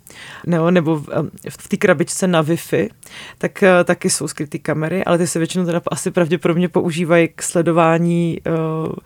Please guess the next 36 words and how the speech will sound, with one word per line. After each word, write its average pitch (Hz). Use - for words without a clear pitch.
nevěrných 175
manželů 170
a -
manželek, 147
typuju. 151
Ale, 180
eh, 175
my 175
jsme 175
potřebovali 180
něco, 165
co -
vlastně 175
může 175
člověk 180
mít 180
na 120
tom 180
pracovišti 160
a 156
nějaký 160
hrníček 170
nebo 170
flaška 165
s 156
vodou 165
je 170
něco, 156
co 139
do, 139
do 185
většiny 175
míst 156
člověk 151
může 156
nosit. -